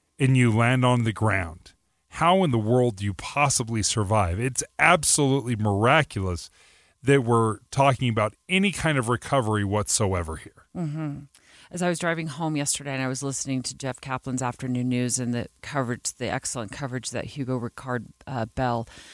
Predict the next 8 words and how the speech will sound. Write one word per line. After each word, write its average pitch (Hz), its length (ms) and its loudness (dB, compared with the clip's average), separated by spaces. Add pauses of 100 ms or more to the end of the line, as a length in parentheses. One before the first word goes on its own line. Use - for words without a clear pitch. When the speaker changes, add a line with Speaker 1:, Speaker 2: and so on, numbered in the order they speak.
(320)
Speaker 2:
uh, 139 80 2
was 127 260 2
delivering, 127 640 0
I, 127 320 -2 (240)
I 139 180 -2
thought 131 260 -2
that 120 200 -2
very 127 480 0